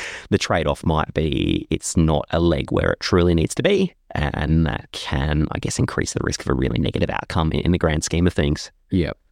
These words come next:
Speaker 2: 'cause you're gonna be more dependent subconsciously, probably, when you return to sport as well. That's gonna be your almost trusty leg to <laughs> land on.
Speaker 1: It, it sounds like a little bit more of a crutch
Speaker 2: Shouldn't
Speaker 1: at
Speaker 2: it be?
Speaker 1: these days.
Speaker 2: Shouldn't it?
Speaker 1: Yeah.
Speaker 2: Right, and we can do everything we can to challenge that,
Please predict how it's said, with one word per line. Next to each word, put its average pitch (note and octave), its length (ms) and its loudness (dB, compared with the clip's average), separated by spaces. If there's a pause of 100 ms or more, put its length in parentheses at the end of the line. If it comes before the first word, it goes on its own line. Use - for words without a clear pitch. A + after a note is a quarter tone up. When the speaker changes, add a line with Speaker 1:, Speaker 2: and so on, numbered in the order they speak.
(160)
Speaker 2:
'cause A2 140 0
you're A#2 100 2
gonna G#2+ 120 2
be F2 120 0
more F#2 220 2
dependent E2 560 -2 (640)
subconsciously, - 1000 -4
probably, D2+ 580 -2
when F2+ 160 -2
you F2 80 2
return E2 300 -2
to D#2 40 -2
sport C2+ 280 -4
as - 40 -18
well. D#2+ 120 2
That's - 320 -6
gonna E2+ 240 0
be D#2+ 100 -2
your D#2+ 380 0 (440)
almost F#2+ 480 0 (800)
trusty A2+ 400 -2
leg F#2+ 320 0
to - 180 0
<laughs> D#3+ 120 2
land F3 320 2
on. D3+ 140 6
Speaker 1:
It, - 280 -10
it A#2 120 0
sounds A#2+ 320 2
like G#2 180 2
a F#2+ 60 4
little F#2 240 4
bit F2 120 0
more D#2+ 160 2
of D#2 100 0
a D3 60 0
crutch - 320 -2
Speaker 2:
Shouldn't D#3+ 320 2
Speaker 1:
at - 20 2
Speaker 2:
it A2+ 40 0
be? F2 220 4
Speaker 1:
these C2+ 140 -2
days. C#2+ 220 -4
Speaker 2:
Shouldn't C3+ 240 2
it? D#2 140 0
Speaker 1:
Yeah. F2 60 -2
Speaker 2:
Right, D#2 300 -2
and G#2 140 2
we G#2+ 80 4
can A2+ 100 0
do A2 80 2
everything A2 200 2
we F2+ 80 -2
can F#2 200 -4
to F2 100 -2
challenge G2 400 -2
that, - 220 -6